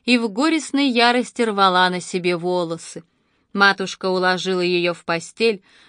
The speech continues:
где девушка пролежала несколько дней, рыдая в бреду и горячке.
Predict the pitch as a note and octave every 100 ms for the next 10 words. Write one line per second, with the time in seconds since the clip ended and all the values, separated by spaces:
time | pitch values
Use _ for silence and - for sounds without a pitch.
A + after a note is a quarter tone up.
0 | - G#3 G3+ G#3+ A#3 A#3+ A#3 - G#3+ G3+
1 | G3+ G3+ G3 G3+ G3 G3 F#3+ - G3+ A#3
2 | A#3 G#3+ A3+ F#3 E3 - _ _ F#3+ F#3+
3 | E3+ F#3+ G#3+ G#3+ F3+ E3 F3 D#3+ E3 E3
4 | D#3 F3 F3+ F3 E3 D#3 - -